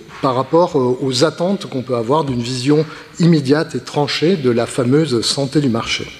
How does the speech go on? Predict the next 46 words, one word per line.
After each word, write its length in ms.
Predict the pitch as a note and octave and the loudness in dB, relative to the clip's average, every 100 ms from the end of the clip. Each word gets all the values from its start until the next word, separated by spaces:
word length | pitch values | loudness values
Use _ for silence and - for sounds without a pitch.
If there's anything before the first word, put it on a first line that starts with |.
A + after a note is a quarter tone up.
| - - - - - - - - - - - - - - - - C#3 | -20 -20 -20 -20 -20 -20 -20 -18 -14 -12 -10 -8 -8 -10 -14 -4 0
On 60 | |
peut 100 | B2+ | 4
ensuite 280 | D#3 G#3 G3 | 2 2 -2
évoquer 340 | C#3+ D#3 A3+ | 0 0 2
le 100 | F#3+ | 4
regard 460 | C#3 D#3 F3 G3 - - | 4 2 2 0 -2 -4
éditorial 680 | E3+ F3 F#3+ D#3+ D#3+ B2+ A2+ G2 - | -2 0 0 2 2 0 -2 -8 -18
que 80 | - | -8
l'on 100 | A#2+ | -2
voit 140 | B2 C#3+ | 0 0
se 60 | |
développer 380 | B2+ B2 C3+ E3+ | 0 0 2 2
dans 140 | C#3 | 0
des 60 | B2 | 0
publications 640 | A#2+ C3 C3 C#3 - D#3+ | -4 -6 0 0 0 0
comme 180 | D3 C3 | 0 2
L'année 240 | D3 D#3 | 2 2
de 60 | D3+ | 0
la 100 | C3+ | 0
bande 180 | B2 B2 | 0 0
dessinée, 520 | A#2+ - A#2 C#3 G3+ - - - - - | -2 -2 0 2 2 0 -12 -16 -14 -8
entre 200 | A#2+ A#2+ | -6 0
mille 120 | B2+ | 2
neuf 100 | C3 | 2
cent 140 | C3+ | -2
quatre-vingts 420 | B2+ A#2+ A#2+ B2+ C#3 | -4 -6 -2 -2 0
et 40 | |
mille 100 | A#2 | -2
neuf 120 | A2+ | -2
cent 100 | - | -4
quatre-vingt-sept, 600 | A#2 A#2+ - A2+ - E3+ | -4 -4 -2 -2 2 0
tout 120 | - B2 | 0 -4
d'abord 240 | A2+ A#2+ | -4 -4
chez 180 | - A#2 | -2 -2
Temps 220 | G#2 A#2+ | -2 -6
Futur, 340 | - - C#3 | -6 -2 -2
puis 100 | - | -2
chez 140 | - A#2 | -4 -2
Glénat. 300 | A2 A#2+ G3+ - - - - - - - | 0 2 0 -4 -10 -10 -10 -12 -12 -4
Et 60 | C#3+ | -2
c'est 120 | D3 | 0
la 80 | D3+ | 2
même 200 | G3 F#3 | 2 2
approche 520 | F3 - A3 - - | -2 0 0 0 -4
qui 100 | C3+ | -10
préside 580 | - D3+ C3+ E3+ F#3+ | -2 -2 0 -2 2